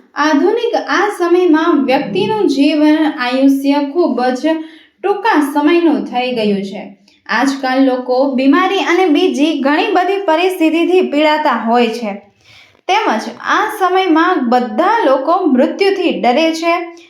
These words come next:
અને તેના વિશે જાણવા માટે વધુ જ મજબૂત બને છે અને પોતાના મા-, મોત બાદ પણ જીવન કેવું હોય છે તેને લઈને ખૂબ જ શોધ થઈ રહી છે.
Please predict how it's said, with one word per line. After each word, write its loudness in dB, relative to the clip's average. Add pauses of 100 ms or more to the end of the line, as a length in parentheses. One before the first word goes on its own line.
(140)
અને 0
તેના 0
વિશે -2
જાણવા 0
માટે 0
વધુ 0
જ -4
મજબૂત 0
બને 0
છે -6 (300)
અને 0
પોતાના 2
મા-, 2
મોત 0
બાદ 0
પણ 0
જીવન 0
કેવું 0
હોય 2
છે 0
તેને 0
લઈને 2
ખૂબ 2
જ 2
શોધ 0
થઈ 0
રહી -2
છે. -12